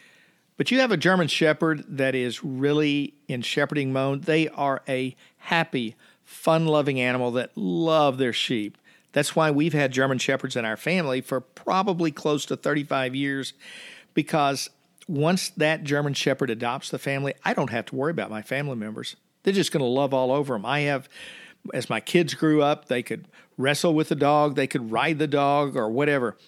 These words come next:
But I gotta tell you something. If the proverbial wolf,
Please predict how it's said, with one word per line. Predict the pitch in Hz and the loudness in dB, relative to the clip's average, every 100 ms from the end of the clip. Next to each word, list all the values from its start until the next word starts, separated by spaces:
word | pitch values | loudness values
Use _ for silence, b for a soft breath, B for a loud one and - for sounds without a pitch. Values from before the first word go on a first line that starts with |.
| B B - | B B -4
But | 120 | -2
I | |
gotta | 147 180 | 0 -2
tell | - 190 | 0 0
you | |
something. | 180 135 113 101 - b b b b _ - | 0 -2 -4 -10 -16 b b b b _ 0
If | 156 151 - | 2 2 0
the | 139 135 127 - | 2 2 2 -2
proverbial | 151 135 165 160 147 123 | -4 0 2 4 4 2
wolf, | 113 135 170 180 - | 2 2 2 0 -10